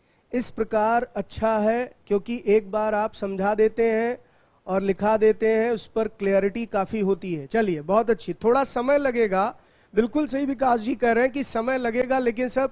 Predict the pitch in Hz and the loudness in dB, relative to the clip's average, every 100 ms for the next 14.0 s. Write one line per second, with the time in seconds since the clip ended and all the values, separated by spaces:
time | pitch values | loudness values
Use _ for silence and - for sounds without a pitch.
0 | - 214 240 247 233 220 240 247 214 240 | 0 2 2 2 0 0 -4 -4 -6 -4
1 | 226 208 190 160 143 143 _ _ _ _ | -2 0 0 -4 -8 -12 _ _ _ _
2 | _ _ - 214 254 240 - 254 254 254 | _ _ -4 -2 0 -2 -2 0 0 -2
3 | 247 220 247 254 233 214 220 - 254 233 | -6 -4 -2 -2 -2 -2 -4 -2 0 2
4 | 220 214 214 185 160 139 151 233 185 208 | 2 2 0 0 -2 -6 -2 0 2 4
5 | 247 254 262 254 233 254 254 254 254 269 | 2 0 -6 -4 -2 -2 0 0 0 -2
6 | - _ _ _ - 254 269 - 254 240 | -8 _ _ _ 0 2 2 2 0 2
7 | 226 262 262 254 240 240 247 226 220 240 | 0 0 -2 -2 0 -2 -2 0 0 0
8 | - - 240 240 220 180 175 285 262 262 | -6 -6 -2 0 -2 -2 2 2 2 2
9 | 311 294 269 226 180 147 104 _ _ _ | 2 2 2 2 0 -6 -16 _ _ _
10 | _ _ _ _ - 202 240 285 277 220 | _ _ _ _ -2 2 4 2 0 -10
11 | 175 233 240 247 240 254 277 262 254 247 | -4 -4 -2 -2 -2 -4 -4 0 2 0
12 | 240 220 233 220 269 254 247 240 233 220 | 2 2 2 -2 -4 0 0 2 0 0
13 | 226 226 214 214 - 208 208 220 262 | -2 0 0 -2 -4 -2 2 4 2